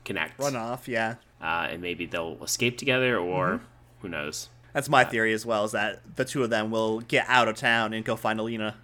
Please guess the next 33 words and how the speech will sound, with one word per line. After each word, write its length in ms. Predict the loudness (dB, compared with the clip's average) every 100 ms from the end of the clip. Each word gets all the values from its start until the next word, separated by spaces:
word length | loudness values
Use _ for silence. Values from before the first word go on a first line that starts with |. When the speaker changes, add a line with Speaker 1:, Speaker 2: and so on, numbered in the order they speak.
| -20 -12
Speaker 1:
Yeah. 320 | -8 -8 -8 -14 -20 -6
So 180 | 4 6
we 80 | 8
wanna 160 | 6
hit 120 | 4
the 60 | 2
crows 300 | 6 6 8
next? 380 | 4 4 -4 -4 -20 -8
Speaker 2:
Let's 140 | -6 -2
do 80 | -4
the 80 |
crows. 440 | 6 6 6 4 -6 -18 -20 -6
Speaker 1:
Okay. 420 | -4 2 2 2 -4 -20 -20 -8 4
Oh, 320 | 6 6 4
man. 440 | 4 6 6 4 -4 -10
So 300 | 2 10 10
the 60 | 10
crows 440 | 10 12 12 10
are 280 | 8 8 4 -14 -18 -20 -20 -6
in 120 | -2
a 60 | 0
bad 360 | 8 10 10
spot 360 | 6 6 6 6
here. 320 | 0 -2 -4 -4
Speaker 2:
<laughs> 80 | 2
Bad 760 | 6 10 10 10 10 8 4 -4
situation. 520 | -4 0 0 -2 -14 -20 -20 -10 2
Speaker 1:
Uh, 440 | 6 8 6 2 -4
we 120 | -2 2
have 180 | 2
Inej, 640 | 4 4 6 6 2 0 -2 -8
who 240 | -2 2 4
is, 920 | 4 0 -2 -4 -4 -2 -4 -8